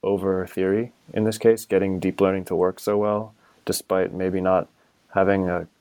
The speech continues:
a solid justification for, for why. But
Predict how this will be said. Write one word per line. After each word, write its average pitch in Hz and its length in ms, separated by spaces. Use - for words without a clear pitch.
a - 40
solid 98 360
justification 98 720
for, 90 460
for 95 160
why. 92 360
But 101 220